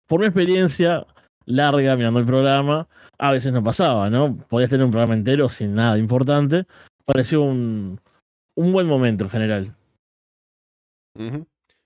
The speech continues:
Speaker 2: Sí, de acuerdo, me gustó el combate. Como decía, hubo buen wrestling esta semana en Raw. Eh, a ver si se da esto del cambio de Damian Priest por J D McDonough a largo plazo.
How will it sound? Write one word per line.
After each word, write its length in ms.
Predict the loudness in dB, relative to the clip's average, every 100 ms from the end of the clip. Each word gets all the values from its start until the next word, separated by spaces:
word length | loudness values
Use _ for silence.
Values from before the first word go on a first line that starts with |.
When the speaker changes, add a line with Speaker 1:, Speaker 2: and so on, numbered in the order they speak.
| _
Speaker 2:
Sí, 160 | -4 -2
de 140 | 0
acuerdo, 260 | 2 4 4
me 60 | 2
gustó 420 | 2 2 2 0
el 120 | -6
combate. 380 | -4 0 0 0
Como 180 | -4 -6
decía, 280 | -4 0 0
hubo 280 | 2 2
buen 160 | 2 2
wrestling 360 | 0 -2 -4 -6
esta 160 | -8
semana 500 | -8 -6 -4 -4 -8 _ _ _ _
en 280 | -8 -6 0
Raw. 260 | 0 -2 _ _ -20 _ _ _ -10
Eh, 160 | -4 0
a 60 |
ver 140 | 0 0
si 120 | -2
se 100 | 0
da 120 | 2
esto 200 | 2 2
del 140 | 0 2
cambio 540 | -2 0 -2 -4 -8 -18
de 960 | -12 -6 -4 -4 -4 -4 -6 -8 -10
Damian 400 | -6 -2 0 0
Priest 260 | 2 -2 -2
por 300 | -2 -2 -2
J 160 | -2 -2
D 100 | 0
McDonough 440 | -2 -2 -2 0 2
a 20 |
largo 300 | 2 0 -2
plazo. 400 | 0 -2 -4